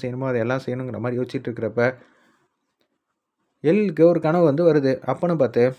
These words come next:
அவங்க பர்த்டே ஃபங்க்ஷன் நடந்துகிட்டு இருக்கிறப்பயே வந்து மனோகரி ஏற்பாடு பண்ண ரெண்டு அசிஸ்டண்ட்டும் அப்படியே வந்து அஞ்சலி பாப்பாவை வந்து கூட்டிட்டு போற மாதிரி காட்டுறாங்க. உடனே வந்து அஞ்சலிங்கிற மாதிரி கத்துறாங்க. "நான் இப்பயே வந்து அஞ்சலியை பார்த்தே ஆகணும். அஞ்சலி இல்லாம என்னால எதுவும் பண்ண முடியாது.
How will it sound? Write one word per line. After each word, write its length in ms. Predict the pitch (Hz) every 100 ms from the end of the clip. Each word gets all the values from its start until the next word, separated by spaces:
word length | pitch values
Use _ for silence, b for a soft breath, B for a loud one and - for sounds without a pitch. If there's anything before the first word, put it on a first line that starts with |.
| -
அவங்க 220 | 135 131
பர்த்டே 340 | 127 139 185 175
ஃபங்க்ஷன் 360 | 143 139 151
நடந்துகிட்டு 340 | 127 147 160 131
இருக்கிறப்பயே 400 | 127 120 143 147
வந்து 280 | 120 113 123 131 b b b _ -
மனோகரி 360 | 170 214 185
ஏற்பாடு 400 | 143 165 170 180 165
பண்ண 220 | 139 127
ரெண்டு 200 | 117 117
அசிஸ்டண்ட்டும் 680 | 113 156 156 147 123 123 123 b b b -
அப்படியே 300 | 185 202 208
வந்து 240 | 165 147 170
அஞ்சலி 340 | - 151 190 196
பாப்பாவை 320 | 165 156 135
வந்து 160 | 127
கூட்டிட்டு 300 | 160 175 175
போற 160 | 170 135
மாதிரி 200 | 120 151
காட்டுறாங்க. 460 | 160 135 - 135 131 127
உடனே 280 | - 139 190
வந்து 200 | 175 170
அஞ்சலிங்கிற 580 | 143 156 185 202 214 190
மாதிரி 160 | 147 151
கத்துறாங்க. 420 | 156 147 156 139 139 B B B
"நான் 160 | 143 135
இப்பயே 280 | 131 190 180
வந்து 180 | 151
அஞ்சலியை 360 | 151 139 165 165
பார்த்தே 340 | 160 131 135 151
ஆகணும். 280 | 131 123 -
அஞ்சலி 320 | 139 151 175
இல்லாம 280 | 139 139 156
என்னால 240 | 139 143
எதுவும் 220 | 135 160
பண்ண 180 | 156 147
முடியாது. 400 | 156 143 127 135